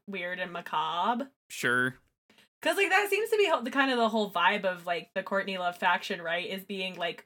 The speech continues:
Speaker 1: creepy and hot at the same time.
Speaker 2: Pretty much. There's no titties in any
Speaker 1: Yeah.
Speaker 2: other videos, though.
Speaker 1: Yeah, I just feel like it's them, like, trying to lean into, like, them being, like, creepy and hot and, like, kind of, um,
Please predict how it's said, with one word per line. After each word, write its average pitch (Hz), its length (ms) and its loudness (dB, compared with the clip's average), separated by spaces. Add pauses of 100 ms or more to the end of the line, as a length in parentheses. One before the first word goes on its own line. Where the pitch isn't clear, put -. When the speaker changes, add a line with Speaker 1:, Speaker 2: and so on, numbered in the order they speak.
(140)
Speaker 1:
creepy 190 420 -6
and 180 140 -2
hot 180 340 0
at 180 120 -6
the 180 60 -16
same 190 240 -4
time. 196 560 -2 (300)
Speaker 2:
Pretty 262 200 0
much. 190 600 0 (220)
There's 151 160 -4
no 269 120 2
titties 214 320 2
in 226 100 6
any 196 160 6
Speaker 1:
Yeah. 117 120 2
Speaker 2:
other 117 60 0
videos, 110 460 -2
though. 113 220 -2 (440)
Speaker 1:
Yeah, 202 440 2
I 226 120 2
just 285 180 -8
feel 320 160 -2
like 302 180 -2
it's 220 200 -2
them, 202 260 0
like, 190 180 -4
trying 190 300 0
to 180 80 -6
lean 180 240 -12
into, 180 320 -12
like, 151 320 -8 (240)
them 202 240 0
being, 185 360 -6
like, 170 380 -6 (220)
creepy 196 560 -4
and 170 120 -6
hot 165 560 -2
and, 175 220 -6
like, 156 200 -10
kind 170 280 -6
of, 160 160 -8 (160)
um, 160 500 -8